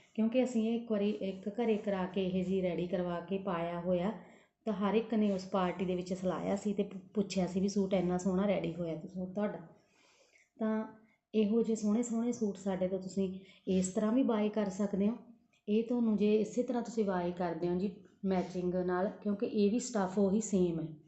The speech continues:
ਬਹੁਤ ਜ਼ਿਆਦਾ ਸੋਹਣਾ। ਤਾਂ ਤੁਸੀਂ, ਤੁਹਾਨੂੰ ਮਿਲੂਗਾ ਦੋ ਹਜ਼ਾਰ ਤੇ ਪੰਜਾਹ ਰੁਪਏ ਦੇ ਵਿੱਚ ਸੂਟ, ਤੇ ਜੇਕਰ ਤੁਸੀਂ ਸਾਥੋਂ ਕੰਮ ਵਗੈਰਾ ਕਰਾਓਗੇ ਉਹਦੇ ਫਿਰ ਐਕਸਟਰਾ ਚਾਰਜਿਸ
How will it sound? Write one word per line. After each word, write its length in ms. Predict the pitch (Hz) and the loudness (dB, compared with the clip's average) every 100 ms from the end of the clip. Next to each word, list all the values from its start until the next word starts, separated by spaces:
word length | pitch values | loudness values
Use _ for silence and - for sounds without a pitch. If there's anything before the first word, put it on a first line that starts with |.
| _ - | _ -6
ਬਹੁਤ 180 | 185 196 | 0 2
ਜ਼ਿਆਦਾ 280 | 190 160 165 | 0 -4 -6
ਸੋਹਣਾ। 380 | - 170 185 - - _ _ _ _ _ - | -6 -6 -6 -8 -14 _ _ _ _ _ -4
ਤਾਂ 240 | 208 202 | 0 0
ਤੁਸੀਂ, 320 | 202 214 214 233 | 0 -4 -4 -4
ਤੁਹਾਨੂੰ 320 | 247 233 208 | 0 2 2
ਮਿਲੂਗਾ 240 | 196 196 | 2 2
ਦੋ 260 | 190 185 185 | 2 4 4
ਹਜ਼ਾਰ 280 | 180 185 175 | 2 2 0
ਤੇ 140 | 190 | -2
ਪੰਜਾਹ 360 | 190 175 165 196 | 0 0 0 -2
ਰੁਪਏ 260 | 233 226 | -2 0
ਦੇ 100 | 214 | 2
ਵਿੱਚ 220 | 214 208 | 2 0
ਸੂਟ, 320 | 214 208 196 190 190 - _ _ _ _ | -2 0 0 -4 -8 -16 _ _ _ _
ਤੇ 120 | - 196 | -2 0
ਜੇਕਰ 380 | 196 185 202 | 2 0 0
ਤੁਸੀਂ 360 | 202 220 208 214 | -2 -2 0 0
ਸਾਥੋਂ 320 | 208 196 208 | 0 -2 -2
ਕੰਮ 260 | 202 190 185 | 0 0 2
ਵਗੈਰਾ 360 | 185 190 196 | 2 2 0
ਕਰਾਓਗੇ 560 | 196 196 190 185 190 202 | 0 -2 0 2 2 0
ਉਹਦੇ 200 | 202 214 | -2 0
ਫਿਰ 160 | 220 220 | 0 0
ਐਕਸਟਰਾ 380 | 170 151 - 165 | -2 -4 -6 -4
ਚਾਰਜਿਸ 480 | 170 160 160 175 | -4 -4 -6 -8